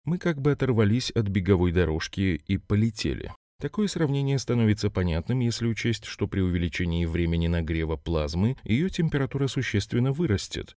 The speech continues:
а размер установки значительно меньше классических токамаков. Поэтому ученые ияф Соран готовы предложить вместо долгостроя итэр более привлекательный в коммерческом отношении проект,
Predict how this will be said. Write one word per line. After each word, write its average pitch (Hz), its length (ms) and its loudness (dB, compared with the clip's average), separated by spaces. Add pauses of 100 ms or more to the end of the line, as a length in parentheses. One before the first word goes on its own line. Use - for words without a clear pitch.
(100)
а 95 80 0
размер 90 340 2
установки 80 680 -2
значительно 113 720 0
меньше 113 400 0
классических 120 880 -4
токамаков. 135 680 -2 (260)
Поэтому 185 340 0
ученые 139 640 0
ияф 95 380 2
Соран 87 580 0
готовы 90 440 0
предложить 90 580 0
вместо 85 340 -2
долгостроя 85 880 0 (120)
итэр 87 420 -2
более 104 340 2
привлекательный 90 840 0
в - 80 -14
коммерческом 110 600 0
отношении 98 520 0
проект, 82 580 -4